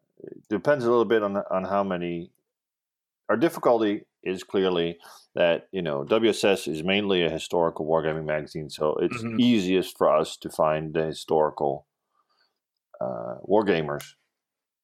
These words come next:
Speaker 1: So, depending on how successful we are at broadening our scope and broadening the response, um, sci-fi and fantasy games come up more.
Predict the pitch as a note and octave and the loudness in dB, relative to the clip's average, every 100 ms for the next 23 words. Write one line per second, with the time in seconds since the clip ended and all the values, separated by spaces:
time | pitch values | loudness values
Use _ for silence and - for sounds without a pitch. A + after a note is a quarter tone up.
0 | _ _ _ _ - - G#2+ G#2 G2 - | _ _ _ _ -20 -2 4 6 4 0
1 | - _ _ _ _ - A#2 E3+ D#3+ D3 | -12 _ _ _ _ -12 -2 2 2 2
2 | C3 B2 - A2 A2+ A2 A#2 G#2 - _ | 0 -2 0 2 2 2 2 0 -6 _
3 | _ _ - - A#2+ C3+ C3 - G2+ G2 | _ _ -8 -4 0 0 0 -2 -2 2
4 | F#2+ F#2+ F#2+ F2 F2 - _ _ _ _ | 4 4 2 0 -2 -10 _ _ _ _
5 | F#2 F#2 A2+ A#2+ A2 F#2+ F#2 F#2 F2 F2 | -8 0 2 2 0 -4 -6 -4 -4 -4
6 | - - F2+ E2 - - - D#2+ D#2 E2+ | -4 -2 2 2 -2 -14 -10 -8 -8 -4
7 | F#2+ G#2 F#2+ F2 E2+ E2 - F2+ F2 - | 0 2 0 -4 -4 -4 0 2 0 -4
8 | - E2+ - _ - D#2+ D#2 D#2 _ _ | -14 -18 -20 _ -8 -6 -8 -12 _ _
9 | - - G2 E2+ - F2 D#2+ D#2+ - D#2+ | -14 0 2 2 2 2 2 -2 -10 -10
10 | E2 D#2 D2 - C#2+ D2 D2+ D2+ - D2+ | -8 -6 -8 -14 -14 -14 -14 -18 -14 -8
11 | C#2+ - - | -8 -8 -12